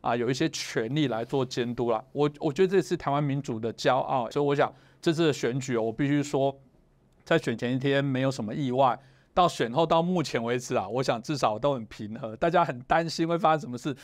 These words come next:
其实我们只担心中共不理性而已。其实在台湾内部，我们对于台湾民众的素养，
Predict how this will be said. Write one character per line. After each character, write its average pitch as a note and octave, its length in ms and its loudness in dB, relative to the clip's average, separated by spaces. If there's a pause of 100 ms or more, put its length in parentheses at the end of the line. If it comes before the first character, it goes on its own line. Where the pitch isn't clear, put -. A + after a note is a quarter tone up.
(100)
其 - 80 -14
实 E3 80 4
我 F3 100 2
们 C#3+ 160 0
只 B2+ 140 -10
担 D3 200 2
心 D3 240 -4
中 D3+ 220 0
共 D3 260 2 (320)
不 E3+ 120 2
理 A#2+ 180 0
性 C3+ 280 -2
而 B2+ 120 0
已。 A#2+ 120 -4
其 C3+ 160 -8
实 C#3+ 160 -2
在 E3 160 2
台 D3+ 140 -2
湾 C3 180 2
内 C#3+ 140 -2
部， C3+ 180 -2
我 A#2+ 80 -2
们 A#2 200 -6
对 D3 200 -2
于 A#2 120 -6
台 - 120 -8
湾 B2+ 140 -2
民 B2+ 180 -2
众 C3 200 0
的 A#2 80 -4
素 B2+ 340 -4
养， A2+ 180 -6